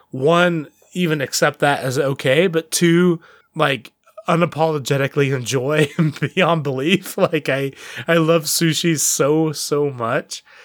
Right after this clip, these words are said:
And to know that is like, oh man, that's just, that's just, like, you just caught it out of the, the, the river and then, uh, you froze it for, like,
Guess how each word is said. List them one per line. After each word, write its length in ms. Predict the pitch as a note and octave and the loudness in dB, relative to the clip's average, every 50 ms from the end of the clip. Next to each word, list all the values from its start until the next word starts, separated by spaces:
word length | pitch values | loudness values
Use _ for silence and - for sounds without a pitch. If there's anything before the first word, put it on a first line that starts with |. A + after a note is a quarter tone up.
| - - - - | -20 -20 -10 -4
And 300 | D3 C#3 B2+ B2 B2+ - | -2 0 0 0 -2 -4
to 80 | - | -4
know 300 | C3+ C#3 C3+ C#3 D3 D3 | -2 2 2 4 4 4
that 160 | C3 C3 C3+ | 4 2 2
is 200 | C#3+ B2+ B2 A#2 | 2 0 -2 0
like, 220 | C3 A#2+ A#2 A2+ - | 2 2 0 0 -2
oh 220 | - C#3+ C#3 C3 A#2 | -2 0 0 0 0
man, 240 | A#2 C3 C3 B2+ A#2+ | 0 0 0 0 -2
that's 180 | A#2+ A#2 - - | -2 -4 -2 -2
just, 320 | C#3+ B2 - - - _ _ - - - _ _ _ - | -2 -2 -2 -4 -6 _ _ -20 -20 -20 _ _ _ -4
that's 240 | B2 B2 A#2+ - - G3+ A3 C#3+ A#2+ | -4 -2 -2 -2 -4 -4 -6 -4 0
just, 320 | B2+ C3+ B2 - - - | 0 0 0 -2 -6 -6
like, 180 | C3 B2+ B2+ - | -6 -6 -4 -4
you 160 | C3 B2+ A#2+ | -6 -6 -6
just 180 | A#2+ A2+ - | -6 -6 -6
caught 200 | - - C3 B2+ | -2 -2 -2 -2
it 100 | C3+ C3 B2 | -2 -2 0
out 160 | A#2+ A#2+ B2 | 2 2 2
of 60 | A#2 | 2
the, 300 | A#2+ A#2 A2+ A#2+ D3 - _ | 0 -4 -4 -6 -8 -10 _
the, 160 | - A#2+ A2 | -6 -6 -6
the 160 | G2 G#2 G#2 | -4 -4 -6
river 520 | G2 G2 G#2+ B2+ C3+ C3+ B2 A2+ G#2+ G#2+ G2 | -4 0 -2 -2 0 0 0 0 0 0 0
and 240 | G2 G#2+ G#2 G#2+ G#2+ | -2 -4 -2 -2 -2
then, 340 | A2 G#2+ G#2+ G#2 G2+ G#2+ | -2 -2 -2 -2 -6 -8
uh, 600 | A2+ G2 G2 G2+ G2 G2 G2 G2 G2 F#2+ G2 G#2+ C#3+ | -8 -4 -2 0 0 2 2 2 2 2 0 -2 -4
you 140 | B2 G#2+ G2 | -8 -8 -8
froze 360 | - - A#2+ B2 C3+ C3+ B2 | -4 2 4 4 4 6 4
it 140 | D3 C#3 A2 | 4 2 2
for, 380 | - A#2 G#2+ G#2 G2+ G2+ G#2 | 2 4 6 6 6 6 4
like, 240 | G#2 G2 G2+ G2+ G2 | 4 0 -2 -2 -2